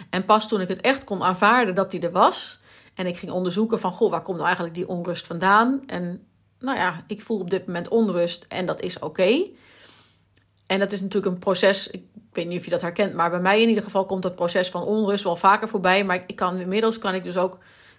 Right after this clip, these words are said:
signaleren dat ik denk, "Hé, wat wil die onrust me nou eigenlijk vertellen?" En als ik er eventjes inderdaad bij stil ga staan en, eh, de rust pak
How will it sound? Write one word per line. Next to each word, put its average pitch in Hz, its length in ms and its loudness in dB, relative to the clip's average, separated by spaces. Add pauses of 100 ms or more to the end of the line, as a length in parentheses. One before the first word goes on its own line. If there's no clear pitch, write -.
signaleren 190 580 4
dat 202 120 0
ik 185 120 -6
denk, 202 160 0
"Hé, 226 200 4
wat 175 140 -4
wil 202 120 0
die 190 140 -2
onrust 220 320 -2
me 208 60 -4
nou 202 120 0
eigenlijk 196 300 0
vertellen?" 185 540 0
En 190 180 -8
als 180 160 -4
ik 190 120 -12
er 185 60 -10
eventjes 185 400 -4
inderdaad 185 260 -2
bij 175 160 -2
stil 233 260 4
ga 208 160 -2
staan 175 480 -2
en, 175 320 -8 (640)
eh, 170 120 -10 (160)
de 180 120 0
rust 233 280 4
pak - 440 -2